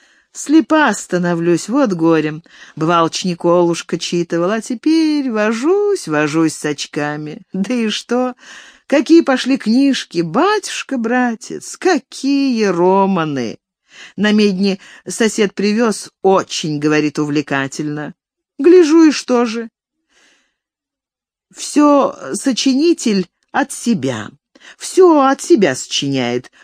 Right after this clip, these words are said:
Штиль самый неавантажный, разговорных сцен очень мало. И какие персонажи!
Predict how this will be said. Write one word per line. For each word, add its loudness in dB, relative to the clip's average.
Штиль 2
самый -2
неавантажный, 0
разговорных 2
сцен 0
очень 0
мало. -2
И -4
какие 0
персонажи! -4